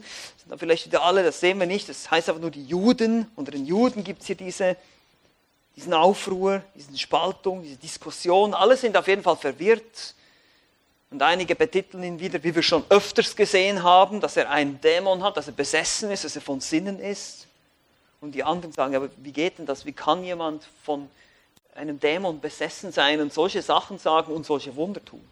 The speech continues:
Das ist eine berechtigte Frage. Und so bleiben wir hier einmal mehr erstaunt zurück. Und wir werden das immer noch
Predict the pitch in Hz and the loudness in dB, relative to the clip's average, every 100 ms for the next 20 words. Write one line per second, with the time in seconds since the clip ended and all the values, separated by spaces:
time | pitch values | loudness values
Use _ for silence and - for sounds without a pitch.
0 | _ _ _ _ _ - 135 147 127 - | _ _ _ _ _ -16 -8 -6 -6 -10
1 | - - 143 165 165 _ _ _ _ _ | -18 -18 -12 -12 -12 _ _ _ _ _
2 | _ _ _ _ _ _ _ _ _ _ | _ _ _ _ _ _ _ _ _ _
3 | _ _ _ _ _ _ _ 147 170 175 | _ _ _ _ _ _ _ -4 2 6
4 | 202 247 208 170 220 214 214 202 180 214 | 8 8 4 4 4 6 4 4 4 6
5 | 247 226 180 - 180 220 226 - 185 233 | 6 6 2 6 6 6 2 0 6 6
6 | 233 175 165 220 208 190 208 247 214 | 4 0 4 4 2 0 2 4 2